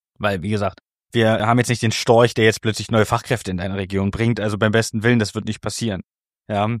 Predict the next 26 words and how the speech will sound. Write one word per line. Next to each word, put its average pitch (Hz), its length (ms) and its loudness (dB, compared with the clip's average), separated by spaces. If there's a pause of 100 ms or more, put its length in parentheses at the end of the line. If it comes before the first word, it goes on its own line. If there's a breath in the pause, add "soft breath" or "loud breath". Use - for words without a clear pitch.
(260)
Dann, 180 340 2
äh, 196 160 0
muss 202 200 2
man 185 100 0
sagen, 175 300 4
zweiter 190 340 2
Punkt, 196 300 0
den 170 200 0
ich 160 140 -6
ganz 165 240 0
wichtig 175 280 -2
finde, 170 220 0
ist 143 280 -4
das 135 360 -2
Fundament 160 680 2
des 143 140 0
Unternehmens. 117 600 0
Ja, 123 100 2
es 135 100 0
kann 170 120 0
sein, 180 180 4
dass 180 100 2
dein 156 140 -2
Unternehmen 165 380 0
einfach 151 280 0
ein, 160 140 -2